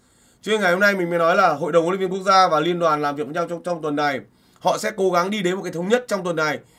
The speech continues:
Đó là chúng ta chốt được cái tiêu chí lựa chọn huấn luyện viên. Bởi vì cái tiêu chí đấy nó sẽ quyết định luôn ai sẽ là người trở thành ứng cử viên. Hai cái vấn đề này nó rất là khác nhau. Mình nói là mời bằng được nếu như chúng ta muốn phát triển một cách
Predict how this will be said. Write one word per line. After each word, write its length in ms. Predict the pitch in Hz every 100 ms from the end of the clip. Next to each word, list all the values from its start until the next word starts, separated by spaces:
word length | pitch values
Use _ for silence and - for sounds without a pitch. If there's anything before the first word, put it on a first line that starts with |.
| _ _ _
Đó 140 | 151
là 120 | 202 -
chúng 140 | 160
ta 120 | 196 185
chốt 160 | 233
được 80 | 190
cái 80 | 143 - -
tiêu 240 | 269 262 202
chí 260 | 196 220
lựa 240 | 285 254 -
chọn 200 | 185 151
huấn 120 | 170
luyện 120 | 175
viên. 160 | 185 175 _ _ _ _ _ _ _ _ - - _
Bởi 140 | 151 156
vì 100 | 170
cái 140 | 175
tiêu 240 | - 269 254
chí 220 | 208 220
đấy 180 | 214 202
nó 140 | 233 190
sẽ 140 | 214
quyết 160 | - 269
định 200 | 262 196
luôn 180 | 214 -
ai 360 | 202 247 247 220
sẽ 140 | 214
là 100 | 196
người 440 | 160 156 139 127 - _
trở 160 | -
thành 120 | 123 127
ứng 140 | 160
cử 100 | 185
viên. 200 | 147 160 - _ _ _ _ _ _ _ _
Hai 240 | 196 220
cái 80 | 208
vấn 100 | 208
đề 120 | 214
này 140 | 170 143
nó 100 | 156
rất 280 | 190 277 196
là 160 | 156
khác 260 | 143 214 220
nhau. 380 | 214 208 185 - _ _ _ _ _
Mình 180 | - 175
nói 140 | 175 202
là 100 | 208
mời 220 | 185 170
bằng 180 | 160 160
được 160 | 160 127
nếu 240 | 170 214
như 200 | 254 247
chúng 100 | 190
ta 160 | 185 208
muốn 160 | 180 175
phát 180 | 226 214
triển 240 | 185 123
một 80 | 120
cách 180 | 185